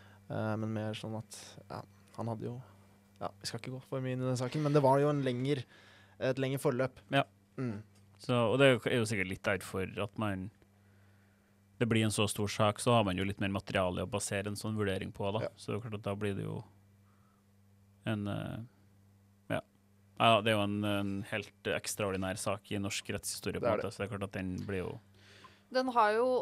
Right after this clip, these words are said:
Speaker 3: og kommer også til å prege norsk rettshistorie, eller norsk rettspsykiatri, eh,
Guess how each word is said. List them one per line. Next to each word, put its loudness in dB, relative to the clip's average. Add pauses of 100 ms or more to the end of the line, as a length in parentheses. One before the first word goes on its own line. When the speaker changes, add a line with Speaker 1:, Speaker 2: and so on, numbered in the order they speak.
(160)
Speaker 3:
og 2
kommer -2
også -8 (140)
til -10
å 2 (100)
prege -6 (400)
norsk -6
rettshistorie, -6 (160)
eller -2
norsk -8 (160)
rettspsykiatri, -6 (260)
eh, -2